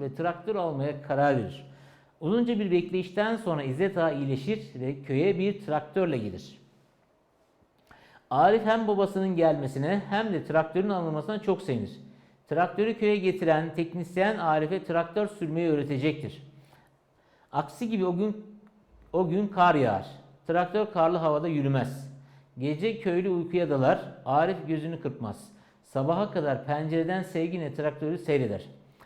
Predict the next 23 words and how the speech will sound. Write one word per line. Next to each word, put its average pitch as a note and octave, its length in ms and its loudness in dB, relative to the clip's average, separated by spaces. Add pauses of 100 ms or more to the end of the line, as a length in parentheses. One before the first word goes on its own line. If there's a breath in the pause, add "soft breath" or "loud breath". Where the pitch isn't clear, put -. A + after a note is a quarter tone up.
(260 soft breath)
Alacakaranlıkta F3+ 1000 0
kalkar, D#3+ 600 2
köy G3 160 2
meydanındaki D3+ 720 -2
karları D3+ 500 2
küremeye D#3 720 -2
koyulur. A#2+ 320 0 (540 loud breath)
Çılgınca G3 480 0
çalışır, C#3 480 -2 (200)
herkesi F#3 440 -4
kendisine D#3+ 680 -4
güldürür. B2+ 500 -2 (400 loud breath)
Teknisyen G3 540 -2
o F#3+ 140 -6
gün G3 160 -2
kendisine F3+ 600 -4
traktörü F3+ 440 -2
sürmeyi D3+ 460 0
öğretir. B2 400 0 (520 soft breath)
Sabahleyin F#3+ 640 2
traktöre E3+ 440 2
binen C#3+ 220 -2
Arif B2+ 380 2